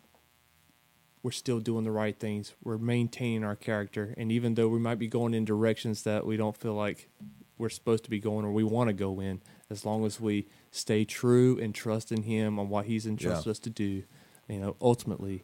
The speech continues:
Speaker 1: we're gonna be successful.
Speaker 2: That's right, 'cause he's the God who wastes nothing.
Speaker 1: Yeah.
Speaker 2: You know, you even look at it, you look at the life of Christ, and you gotta think that moment of, here's Jesus, he's, he's, he's come into the world,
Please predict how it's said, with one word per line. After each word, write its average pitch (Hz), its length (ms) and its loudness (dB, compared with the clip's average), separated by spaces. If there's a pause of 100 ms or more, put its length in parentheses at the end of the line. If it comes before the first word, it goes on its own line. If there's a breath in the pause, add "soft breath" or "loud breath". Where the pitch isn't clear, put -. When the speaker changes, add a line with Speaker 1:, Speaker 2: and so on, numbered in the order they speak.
(140)
Speaker 1:
we're 104 120 -2
gonna 95 120 -2
be 95 80 -2
successful. 95 540 -4
Speaker 2:
That's 85 160 -6
right, 90 320 0
'cause - 160 -6
he's 98 160 4
the 104 80 0
God 90 360 2
who 87 120 -2
wastes 85 320 0
nothing. 78 400 -4 (240 loud breath)
Speaker 1:
Yeah. 117 80 -8
Speaker 2:
You 139 60 8
know, 123 60 12
you 127 120 10
even 127 200 6
look 120 160 4
at 107 120 6
it, 101 80 2
you 110 80 4
look 117 160 4
at 104 80 -2
the 104 80 4
life 98 340 4
of 85 240 -2 (300 loud breath)
Christ, 104 560 4 (400 loud breath)
and 104 100 -2
you 110 60 2
gotta 98 120 4
think 110 220 0
that 107 180 2
moment 104 640 2 (320 loud breath)
of, 92 380 0 (440 soft breath)
here's 117 320 2
Jesus, 110 400 0
he's, 92 280 -2
he's, 101 320 -2
he's 98 160 -8
come 120 260 0
into 113 220 -2
the 95 120 2
world, 95 500 2